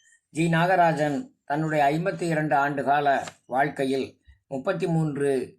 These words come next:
சிறுகதைகளையும், ஒரு நாவலையும், ஒரு குறுநாவலையும், சில கட்டுரைகளையும் எழுதியிருக்கிறார். இந்த படைப்புகளே அன்றும் இன்றும் என்றும் பேசப்படக்கூடிய படைப்புகளாக திகழ்கின்றன. ஏனெனில்,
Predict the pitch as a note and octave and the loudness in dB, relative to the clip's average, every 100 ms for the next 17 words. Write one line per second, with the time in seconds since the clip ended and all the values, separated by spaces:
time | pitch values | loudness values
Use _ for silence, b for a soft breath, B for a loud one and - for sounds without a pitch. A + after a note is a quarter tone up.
0 | - D3 D#3+ D#3+ D3 C3+ C3+ B2+ B2+ A#2 | -12 -4 -2 0 0 0 2 0 -2 -4
1 | B2 C3 A#2+ B2+ D#3 D3+ C3 B2+ A2 - | -4 -2 -2 -2 0 0 0 -2 -4 -10
2 | _ _ B2 B2 - C#3+ E3 D3+ C#3+ C3+ | _ _ -8 -8 -6 -2 -2 -2 -2 -2
3 | B2+ B2+ A#2+ - b b - C#3 C3+ C3 | -2 -2 -4 -10 b b -4 -2 -2 -4
4 | F#3+ F3 C#3 C3+ B2+ C3 A#2 A#2 B2 A2 | -2 0 0 0 0 -2 -2 -4 -6 -6
5 | G#2 G#2+ A2 A2 _ b b b b - | -8 -8 -8 -8 _ b b b b -6
6 | C#3+ E3 D#3+ D#3 C#3+ F3+ F3 D#3+ D#3+ D3+ | -2 0 0 0 -2 -2 -2 0 0 0
7 | D3 - - C#3+ E3 E3+ F3 C#3 D3+ D3+ | -4 -8 -4 -2 0 0 -2 -2 -2 -2
8 | D#3 D#3 E3 - _ B2 D3+ D#3+ E3 D3 | -2 -2 -6 -14 _ -4 -2 0 -2 -2
9 | D3+ D#3+ - C#3 C3+ C3+ C#3 C3+ B2+ - | -4 -4 -4 -4 -4 -6 -4 -2 -2 -4
10 | - - A#2 C3 B2+ B2 B2+ A#2+ A#2 A#2 | -12 -8 -6 -4 -6 -4 -2 -2 -4 -8
11 | A2 A#2 A2 G#2+ A2 G#2 A#2+ - _ _ | -8 -8 -8 -10 -10 -12 -14 -18 _ _
12 | _ - D3 D#3+ D3 D3 C3 - | _ -4 0 0 0 0 -2 -8